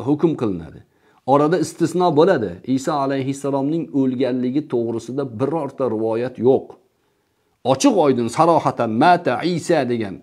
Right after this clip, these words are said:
gap yo'q. Mata Isa degani Iso o'ldi degani. Lekin Qur'onda o'lmagan, o'ldirolmaganlari to'g'risida oyat bor. "Va ma qataluhu yaqina", degan Alloh taolo.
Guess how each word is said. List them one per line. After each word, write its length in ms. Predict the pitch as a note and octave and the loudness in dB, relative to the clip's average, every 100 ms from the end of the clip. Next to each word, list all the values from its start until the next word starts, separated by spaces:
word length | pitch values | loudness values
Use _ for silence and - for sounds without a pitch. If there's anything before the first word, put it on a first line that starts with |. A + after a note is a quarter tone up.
| _ _ - | _ _ -8
gap 180 | B2+ F3 | -6 0
yo'q. 180 | D3 - | 0 2
Mata 340 | A#2+ F3+ F3 B2 | 2 2 0 0
Isa 280 | F#3 F3+ D3 B2+ | -2 0 0 0
degani 260 | B2+ F#3+ | 0 -2
Iso 360 | - D#3 - F#3+ F3 | -2 -4 0 -2 6
o'ldi 380 | D#3+ E3+ B2+ E3+ | 8 8 8 6
degani. 300 | A2 F2 E2 - _ _ _ _ _ _ _ _ _ - - _ _ _ _ _ _ _ _ _ _ _ _ _ _ _ _ _ _ | 4 -4 -12 -20 _ _ _ _ _ _ _ _ _ -14 -14 _ _ _ _ _ _ _ _ _ _ _ _ _ _ _ _ _ _
Lekin 300 | A#2 D3+ D3+ B2 | 2 4 4 2
Qur'onda 520 | C#3+ C3 C#3+ D3+ A3 A#3 - | 0 2 2 4 2 -2 4
o'lmagan, 800 | D#3 F3 G#3+ G#3+ A3+ F#3+ D#3 B2 - | 10 10 8 4 2 2 2 0 0
o'ldirolmaganlari 1200 | D#3 D#3+ D#3+ E3+ F#3 A#3+ C4 B3+ G#3 F3+ D#3 C3+ B2 | 4 4 4 4 4 4 2 2 4 4 2 0 2
to'g'risida 480 | C#3+ B2 B2 A#2+ B3 | 2 2 -2 -4 -4
oyat 320 | D#4 F#4 - | -2 -4 -8
bor. 180 | G#3 E3 _ _ _ _ _ _ _ _ _ _ _ _ _ _ _ _ _ G#2 | -12 -16 _ _ _ _ _ _ _ _ _ _ _ _ _ _ _ _ _ 0
"Va 120 | C3+ | 4
ma 180 | G3+ A#3+ A#3 | 6 6 4
qataluhu 640 | G3 G3 F3+ A3+ A3+ G3+ F#3 | 0 2 0 0 0 2 2
yaqina", 600 | E3+ E3+ C4 C4 G#3 D#3 B2 | 2 2 2 2 2 0 0
degan 260 | A#2 A2 | -2 -4
Alloh 300 | G#2 G#2+ G#2 C3+ | -4 -6 -8 -10
taolo. 280 | G2 G2+ | -12 -12